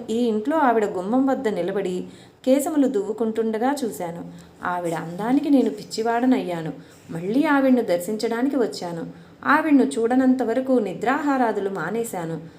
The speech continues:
అని సంకోచం లేకుండా యథార్థాన్ని పండు ఒలిచి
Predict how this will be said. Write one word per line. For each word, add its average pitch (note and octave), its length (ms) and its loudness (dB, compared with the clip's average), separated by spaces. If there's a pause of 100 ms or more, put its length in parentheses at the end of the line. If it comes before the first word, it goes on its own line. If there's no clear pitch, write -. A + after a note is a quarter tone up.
(220)
అని D4 220 4
సంకోచం B3 640 2
లేకుండా F3+ 500 -2
యథార్థాన్ని G3 880 -4
పండు A#3 240 -2
ఒలిచి A3 320 -2